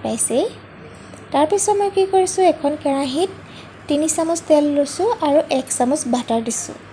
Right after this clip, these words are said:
বাটাৰ দি পেলাই গোটেই পনীৰখিনি দি দিছোঁ। পনীৰখিনি দি পেলাই মই সেইখিনি ভাজিম আৰু লগতে কি দিম, অলপমান নিমখ আৰু অলপ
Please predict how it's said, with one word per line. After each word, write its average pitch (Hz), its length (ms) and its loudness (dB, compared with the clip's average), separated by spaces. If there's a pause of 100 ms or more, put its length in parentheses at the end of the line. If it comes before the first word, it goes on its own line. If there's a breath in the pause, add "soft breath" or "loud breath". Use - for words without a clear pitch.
(340 loud breath)
বাটাৰ 269 280 2
দি 262 160 2
পেলাই 277 220 2
গোটেই 320 260 0
পনীৰখিনি 277 540 2
দি 262 140 0
দিছোঁ। 302 340 0 (140)
পনীৰখিনি 269 560 0 (680 loud breath)
দি 262 120 4
পেলাই 320 340 6 (420 loud breath)
মই 262 100 0
সেইখিনি 294 420 2
ভাজিম 269 380 0 (220)
আৰু 269 160 4
লগতে 262 380 2
কি 269 220 -4
দিম, 320 280 -2
অলপমান 359 440 2
নিমখ 277 460 4
আৰু 233 180 2 (160)
অলপ 233 220 4